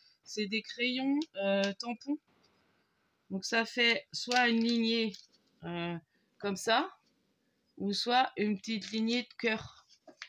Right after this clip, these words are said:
Alors, est-ce que j'ai de quoi, euh, vous faire, vous montrer vite fait comment ça marche ?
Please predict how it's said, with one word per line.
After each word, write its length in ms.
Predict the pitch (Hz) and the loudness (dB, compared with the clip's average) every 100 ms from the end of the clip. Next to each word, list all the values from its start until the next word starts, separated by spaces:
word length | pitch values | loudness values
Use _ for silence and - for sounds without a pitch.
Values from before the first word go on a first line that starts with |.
| _ _ _ - | _ _ _ -16
Alors, 160 | 147 151 | -8 -6
est-ce 140 | 190 | -6
que 120 | - 208 | -8 -6
j'ai 120 | 202 | -6
de 120 | 202 | -8
quoi, 200 | - 208 | -8 -4
euh, 280 | 208 196 180 | -2 -2 -2
vous 160 | 175 185 | -4 -6
faire, 240 | 190 185 | -2 -2
vous 360 | 185 - 185 190 | -4 -4 -2 -2
montrer 340 | 185 - 202 | -4 -8 -12
vite 220 | 180 190 | -8 -10
fait 280 | - 220 262 - _ - - - _ _ - - - | -10 -12 -12 -18 _ -20 -20 -20 _ _ -20 -18 -12
comment 180 | 190 190 | -6 -6
ça 220 | 190 190 | -4 -4
marche ? 520 | 190 220 240 - - | -2 -4 -6 -8 -8